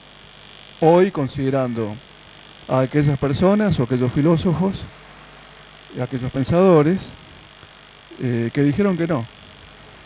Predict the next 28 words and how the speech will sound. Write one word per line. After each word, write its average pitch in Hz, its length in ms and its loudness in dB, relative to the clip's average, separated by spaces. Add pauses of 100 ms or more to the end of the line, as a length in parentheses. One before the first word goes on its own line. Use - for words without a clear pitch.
(1120)
que 143 100 2
tuvieron 160 340 8
la 151 60 6
opción 147 260 0
negativa. 117 600 0 (1900)
El 131 160 -2
gran 185 400 4
misterio 147 420 4
del 127 140 8
hombre, 113 320 4 (320)
del 139 160 2
hombre 170 320 0
que 120 140 -6
puede 170 260 -2
decir 135 300 -4
que 120 140 -6
sí, 180 220 -6 (520)
del 127 140 -2
hombre 131 300 2
que 120 120 0
puede 160 260 2
reconocer 139 720 -2
en 127 140 -6
un 127 80 -6
primer 135 180 -6
momento 127 560 -4 (220)
su 143 120 -8
corazón, 120 540 -4